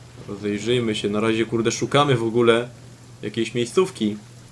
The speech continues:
Tam widzę, że coś jest. Złe ubranie. Nie jest dobrze, nie jest dobrze. Aj! Już, kurczę,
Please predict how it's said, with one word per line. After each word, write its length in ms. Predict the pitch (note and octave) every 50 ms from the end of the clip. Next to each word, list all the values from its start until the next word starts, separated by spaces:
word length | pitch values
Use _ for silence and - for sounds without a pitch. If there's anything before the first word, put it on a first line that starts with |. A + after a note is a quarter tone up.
| - - - - -
Tam 160 | - A2 A#2 A2+
widzę, 220 | A#2 G#2+ A2 A2
że 100 | G#2 G#2+
coś 220 | G#2+ A2 G#2 -
jest. 340 | A#2 A2 G#2 G#2 A#2+ B2 - - - - - - - - - - - - - - - - - - - - - - - - - - - - - - - - - - - - - - - - - - - - - - - - - - - -
Złe 200 | G#2 G2+ G#2+ G#2
ubranie. 500 | G#2 G2 G#2+ A2+ A2 G#2 G2+ G2 G2 G2 - -
Nie 80 | G2+ G2+
jest 160 | G2+ G#2 G2
dobrze, 260 | G#2+ G#2+ G2+ G2+ G2+
nie 100 | G2 G#2
jest 140 | A2 A2 G#2+
dobrze. 380 | A2+ A#2 G#2+ G2+ G2+ G2+ G#2+ B2+ C3+ - - - - - - - - - - - - - -
Aj! 280 | - G2+ A#2 C#3 C#3+ - - - - - - - - -
Już, 140 | A#2 A#2 -
kurczę, 520 | - C3 B2+ B2+ A#2 - C3+ C3 B2 -